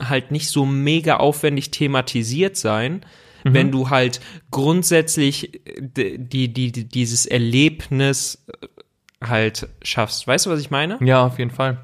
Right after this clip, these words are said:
Speaker 1: Auch so Whip Ride Rocket könnte ich mir beispielsweise aus, aus, ähm, aus den Universal Studios in Orlando
Speaker 2: Das ist eine der schlimmsten Achterbahnen, die ich je gefahren bin.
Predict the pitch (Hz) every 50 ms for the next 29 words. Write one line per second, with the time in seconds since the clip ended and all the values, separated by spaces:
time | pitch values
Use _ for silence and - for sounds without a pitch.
0 | - - - 151 170 - - 165 151 147 175 202 - - 160 151 147 139 131 139
1 | 160 170 - - 131 - - - 123 120 123 127 - 135 127 123 120 123 120 123
2 | 123 - 131 120 - 131 120 123 117 117 123 - - 117 113 - - - - 123
3 | 120 117 - - - - 123 120 120 117 123 - - - - 120 117 - - 120
4 | 117 117 117 120 117 107 120 147 - - 151 - - - 110 104 110 113 127 -
5 | - - 117 113 110 110 113 117 131 147 147 147 170 202 - - - - 110 104
6 | 101 107 101 - - 110 107 110 101 98 98 - - - - - 120 127 131 143
7 | - - - - - 107 - - - 92 90 90 90 92 92 92 92 98 92 -
8 | - 98 95 95 95 - - 92 87 87 87 85 85 85 92